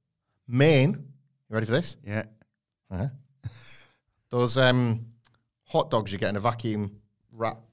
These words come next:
Speaker 2: Mm-hmm.
Speaker 1: plastic pack, warm 'em in a bowl, put 'em in a bun. Bowl. That counts.
Speaker 2: That
Speaker 1: I can
Speaker 2: counts.
Speaker 1: actually, I can actually make a pretty good curry, to be honest, but, like, well, it's funny for this, isn't it?
Speaker 2: Yeah.
Speaker 1: Dessert, cereal. <laughs> The cereal is always the best when you're not supposed to be having it. I think I've made my stance on that very clear over the years.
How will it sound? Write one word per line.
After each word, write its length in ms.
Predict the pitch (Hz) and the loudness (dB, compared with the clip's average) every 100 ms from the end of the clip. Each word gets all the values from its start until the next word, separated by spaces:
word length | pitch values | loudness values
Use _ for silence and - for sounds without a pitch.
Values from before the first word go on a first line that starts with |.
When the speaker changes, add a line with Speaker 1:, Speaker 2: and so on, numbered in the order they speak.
| - | -4
Speaker 2:
Mm-hmm. 220 | 127 123 | 0 2
Speaker 1:
plastic 340 | 127 131 139 | 4 4 4
pack, 380 | 139 104 - - - _ _ _ _ _ _ | 4 2 -2 -12 -20 _ _ _ _ _ _
warm 300 | 101 98 101 | -6 -2 0
'em 100 | 107 | 0
in 60 | 113 | 0
a 40 | |
bowl, 260 | 110 107 135 | 0 0 -2
put 160 | - - | -4 -4
'em 80 | 107 | -4
in 40 | |
a 40 | |
bun. 160 | 98 131 - | -4 -4 -4
Bowl. 200 | 104 104 - _ | -6 -8 -12 _
That 100 | - | -12
counts. 360 | - 107 127 - _ - | -6 -6 -8 -14 _ -10
Speaker 2:
That 100 | 113 | -2
Speaker 1:
I 20 | |
can 160 | 151 | 2
Speaker 2:
counts. 160 | 123 117 | 4 4
Speaker 1:
actually, 80 | - | 0
I 60 | 139 | 2
can 120 | 147 | 2
actually 180 | - 120 | 4 2
make 120 | 110 | 0
a 40 | - | -2
pretty 160 | 107 | -6
good 140 | 98 - | -6 -4
curry, 220 | 104 90 | -2 -2
to 60 | |
be 80 | 104 | -6
honest, 180 | 95 95 | -8 -8
but, 120 | 80 | -6
like, 200 | 110 107 | -4 -4
well, 160 | 117 113 - - | -4 -6 -10 -10
it's 120 | 123 | -8
funny 240 | - 135 101 | -2 -2 -2
for 80 | - | -2
this, 120 | 87 | 0
isn't 120 | 82 | 0
it? 180 | 71 73 | 0 -2
Speaker 2:
Yeah. 40 | - - - | -6 -16 -6
Speaker 1:
Dessert, 340 | 110 131 139 104 - - | 0 2 0 -6 -16 -14
cereal. 280 | 92 104 - _ - | -10 -10 -12 _ -18
<laughs> 1120 | - - - 1077 1077 1077 1077 1077 1077 1077 1077 - - - - - - - - 131 | -14 -14 -10 -8 -8 -8 -6 -4 -2 -4 -2 -4 -6 -8 -8 -8 -12 -12 -12 -10
The 60 | |
cereal 320 | 113 139 147 | -2 2 4
is 100 | 143 139 | 4 4
always 180 | 160 143 | 4 2
the 60 | |
best 240 | 131 123 131 | 2 2 0
when 80 | |
you're 100 | 117 | 0
not 80 | 110 | 0
supposed 200 | 113 131 | -2 -2
to 60 | 139 | -2
be 60 | |
having 200 | 123 113 | -2 0
it. 60 | 127 | -2
I 40 | |
think 180 | - 120 | -2 -2
I've 80 | 120 | 0
made 100 | 117 | 2
my 80 | 110 | 4
stance 260 | - 135 135 | 6 4 6
on 60 | |
that 120 | 123 117 | 4 8
very 200 | 143 131 | 8 8
clear 320 | 123 120 117 | 6 6 6
over 180 | 117 110 | 4 0
the 80 | |
years. 260 | 110 117 | -2 -4